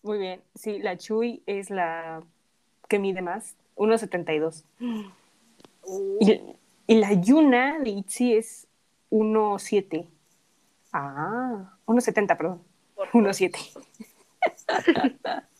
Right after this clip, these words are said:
Speaker 1: Perdón, perdón. Oh, sí, es que, sí.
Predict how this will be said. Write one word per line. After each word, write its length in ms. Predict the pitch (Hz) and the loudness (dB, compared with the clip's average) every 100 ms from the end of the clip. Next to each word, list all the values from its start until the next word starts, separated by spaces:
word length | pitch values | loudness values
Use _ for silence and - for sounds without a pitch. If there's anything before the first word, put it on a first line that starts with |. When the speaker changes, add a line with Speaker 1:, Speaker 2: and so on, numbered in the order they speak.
| _ _ 254 - 403 359 349 - - _ _ _ _ _ _ _ _ - | _ _ -4 0 -2 -2 -10 -16 -20 _ _ _ _ _ _ _ _ 4
Speaker 1:
Perdón, 400 | 190 180 196 185 | 8 8 6 0
perdón. 380 | 175 175 180 220 285 269 262 254 233 - _ - | -4 -4 -6 -10 -8 -6 -8 -8 -16 -20 _ -6
Oh, 1120 | 190 180 233 320 359 330 240 202 180 175 175 _ _ _ _ _ _ | -4 0 2 4 4 4 2 0 -6 -6 -10 _ _ _ _ _ _
sí, 220 | 240 254 | -2 0
es 160 | 262 | -2
que, 340 | - 320 254 - _ _ _ _ _ _ _ _ _ _ _ _ _ - | -4 -6 -6 -10 _ _ _ _ _ _ _ _ _ _ _ _ _ -12
sí. 320 | - 180 | -6 -6